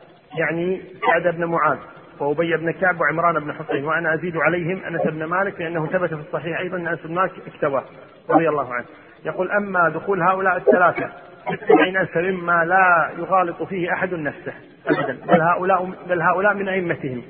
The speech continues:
يقول: "وأما و-، والقول بخروجهم منهم قول فاسد ظاهر الفساد".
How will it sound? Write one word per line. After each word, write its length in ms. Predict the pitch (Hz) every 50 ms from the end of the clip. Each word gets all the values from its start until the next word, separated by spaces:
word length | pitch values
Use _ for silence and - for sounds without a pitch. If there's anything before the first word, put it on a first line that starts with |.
| - - - - - - - - - - -
يقول: 300 | 156 147 - 156 135 120 - - - - - - - - - - - _ _ _ _ _ _ _ _ _ _
"وأما 460 | - - - 175 208 220 208 196 185 156
و-، 280 | 117 - 170 175 - - -
والقول 380 | 185 190 185 - 214 220 202
بخروجهم 680 | 185 165 180 - - 196 214 214 202 - 196 190 196 202
منهم 340 | 208 220 220 190 214 233
قول 580 | 214 190 180 202 208 202 190 190 202 208 196 175
فاسد 520 | - - 190 196 202 202 202 - - 208
ظاهر 420 | 202 214 196 170 214 214 196 196 185
الفساد". 380 | 160 - 165 - - 139 123